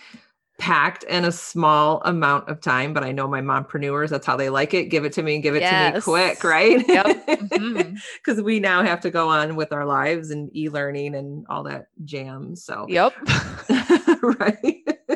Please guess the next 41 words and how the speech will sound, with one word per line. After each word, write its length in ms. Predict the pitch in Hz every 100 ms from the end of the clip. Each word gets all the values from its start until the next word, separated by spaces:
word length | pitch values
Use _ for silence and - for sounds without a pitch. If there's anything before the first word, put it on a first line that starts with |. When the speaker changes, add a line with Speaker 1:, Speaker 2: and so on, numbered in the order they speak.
| - _ _ - 453 - _ - - - -
Speaker 1:
So 200 | 247 226
Rachel, 360 | 233 233 277
I 120 | 214 214
know 360 | 214 208 220
that 160 | 220 202
I'm 160 | 202
gonna 160 | 185 190
have 120 | 196
a 60 | 175
lot 380 | 170 156 170 185
of 60 |
listeners 560 | 180 175 175 170 160 160
want 480 | 160 165 165 151 -
to 100 | 175
connect 400 | - 170 151 -
with 180 | 185 185
you, 300 | 180 185 180
because 540 | 165 - 175 165 156
I 100 | 165
do 140 | 165
have 100 | 165
to 100 | 165
mention 420 | 160 151 156 170 156
that 160 | -
you 320 | 147 170 180
do 280 | 160 170 180
have 380 | 180 160 156 160
a 60 | 156
podcast, 640 | 151 143 - 170 180 202
so 120 | -
they 140 | 151 151
can 180 | 160 156
listen 280 | 160 202
to 100 | 208
your 120 | 208 190
podcast 580 | 156 147 - 151 151
for 120 | 147 147
more 320 | 151 156 156
of 60 |
Speaker 2:
Yep. 60 | 156
Speaker 1:
your 260 | 147 151